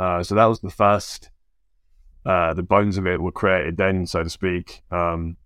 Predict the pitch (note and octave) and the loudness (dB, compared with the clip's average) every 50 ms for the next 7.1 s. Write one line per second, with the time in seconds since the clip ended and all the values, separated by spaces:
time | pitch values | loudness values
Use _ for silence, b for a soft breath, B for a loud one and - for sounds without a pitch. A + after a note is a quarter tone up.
0 | - G2 F2+ - - B2 C3 C3+ - - - G2+ G2 G#2 G#2+ A2+ A2+ - - - | -8 -8 -6 0 4 4 4 4 2 -2 -4 0 4 4 4 4 4 0 -4 -6
1 | - F#2+ F2 E2 F#2+ D2+ G2 F#2 - - G2+ - - G#2+ D#2+ F#2 F#2 - G2 G2 | -4 -4 -4 -4 -4 -2 -2 -4 -4 -6 -8 -2 -2 -2 -2 -2 -4 -2 0 0
2 | F#2+ G#2 G2 G2+ G#2 F#2 A2 A2+ A2 G#2 F#2+ F#2+ F2 F2 F#2 F#2 F2+ - - - | 2 2 2 2 2 2 2 2 2 2 2 0 -2 -2 -4 -4 -6 -8 -10 -10
3 | - G2 F#2 F#2 - - F#2+ - - F#2+ F2+ F#2 F2+ F2 F#2+ F2+ F2+ F#2 F#2+ - | -8 -6 -6 -6 -2 -2 -2 -2 0 -2 -2 -2 -2 -2 -2 -2 0 -2 -4 -4
4 | - - - G2 G2 G2+ G2 G#2 A2 F#2 F#2 G2+ G#2+ G#2 G#2+ G#2 - - G#2 G2+ | -8 -12 -10 -2 0 2 2 2 0 -2 -2 0 2 2 2 2 0 2 4 4
5 | G#2+ G#2+ G2 - - G2+ F2+ - - - _ _ - _ _ - - D#3 - - | 4 4 2 -2 -4 -6 -6 -6 -8 -16 _ _ -20 _ _ 0 0 0 0 -2
6 | - - C3 G#2+ G2 F2 E2+ - - A2+ G#2 G#2 G2+ G#2 G#2+ A2+ G#2 - A2+ A2+ | -4 0 0 0 0 0 -4 -4 -2 -2 0 2 2 4 4 2 2 2 0 0
7 | G2+ | 0